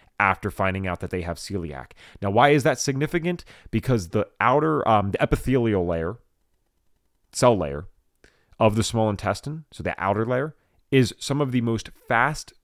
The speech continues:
uh, fastest regenerating cells in the entire body. They have about a three to five day turnover. Does that mean they're gonna be perfect in three to five days? No, but it means that eighteen months is more than enough time with someone on a proper protocol, like, way more than enough time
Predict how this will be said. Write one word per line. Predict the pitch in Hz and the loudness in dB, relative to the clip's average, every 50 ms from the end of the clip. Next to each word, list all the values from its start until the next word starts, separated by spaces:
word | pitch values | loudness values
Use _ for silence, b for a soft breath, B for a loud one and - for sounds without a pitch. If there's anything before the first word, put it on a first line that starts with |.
| _ _ - | _ _ 2
uh, | 120 | 2
fastest | - - 131 113 131 139 - - 156 - - | 2 4 4 4 4 2 0 -4 -10 -8 -6
regenerating | 117 104 95 117 113 117 113 110 107 107 101 92 | -6 -2 0 0 0 0 0 0 -2 -2 -4 -6
cells | - - 101 95 92 95 92 - | -4 -2 0 0 0 0 -2 -4
in | 104 101 | -4 -4
the | 95 92 | -2 -4
entire | 90 87 - - - 95 95 92 | -4 -6 -6 -6 -4 -2 0 0
body. | 87 78 85 80 82 80 71 | -2 -2 -2 -2 -2 -4 -6
They | 65 67 | -8 -10
have | 73 87 92 | -10 -8 -6
about | 90 90 85 | -4 -4 -4
a | 85 | -6
three | - - 101 98 90 | -8 -8 -6 -6 -4
to | 92 | -4
five | - - 87 85 87 80 | -4 -4 -2 -2 -2 -2
day | 82 87 82 | -4 -4 -6
turnover. | 80 - - 87 85 78 73 69 - 73 | -6 -6 -8 -6 -6 -6 -8 -10 -10 -10
Does | 76 98 107 | -6 0 2
that | 135 - - | 2 2 4
mean | 143 120 | 2 2
they're | 110 110 107 | 2 2 0
gonna | 98 | 0
be | 92 90 | -2 -4
perfect | 82 - - - 127 - - 143 - | -2 -2 0 0 0 -2 -4 -6 -6
in | 127 127 | -6 -6
three | - 135 131 | -6 -4 -4
to | 131 | -4
five | - 131 127 123 110 | -2 0 -2 0 0
days? | 120 123 120 110 92 | 0 0 0 0 0
No, | 92 107 113 85 69 69 78 B B B B B B B B | -2 -2 -2 -2 -4 -8 -12 B B B B B B B B
but | 113 104 131 123 - - | 2 4 4 4 4 4
it | 139 | 2
means | 123 120 120 123 123 110 87 | 2 2 2 2 2 2 2
that | 113 107 101 - - _ _ _ _ | 2 2 2 0 -2 _ _ _ _
eighteen | 156 180 185 - - - 208 175 135 | 0 0 0 0 -4 -4 -4 -2 0
months | 120 131 147 170 - - - | 0 0 0 -2 -4 -6 -4
is | 135 127 98 | -2 -2 -2
more | 90 98 101 107 113 120 131 139 156 170 160 | -2 -2 -2 0 2 4 4 6 6 4 4
than | 156 151 151 | 2 0 0
enough | 143 135 135 131 - | 0 0 -2 -2 -2
time | - 120 107 113 120 143 165 170 | -4 -2 -2 0 -2 -2 -2 -2
with | 135 107 - | -2 -4 -2
someone | - - 110 107 110 110 | -2 -2 0 0 0 0
on | 107 107 | 0 -2
a | 101 | -2
proper | - - 113 107 107 - - 107 101 92 | -2 0 0 0 0 0 0 -2 -2 -2
protocol, | - - 101 104 117 - 143 143 151 160 143 | -2 -2 0 0 0 0 0 0 0 0 0
like, | 113 107 95 - - _ - | 0 -2 -2 -2 -6 _ -14
way | 87 90 98 113 127 143 147 | -8 -2 2 4 6 6 6
more | 131 117 107 98 92 | 6 4 2 2 0
than | 90 90 85 82 | 0 -2 -4 -4
enough | 82 78 76 71 - - | -6 -6 -8 -8 -8 -8
time | - 78 69 67 65 - | -8 -8 -8 -10 -14 -18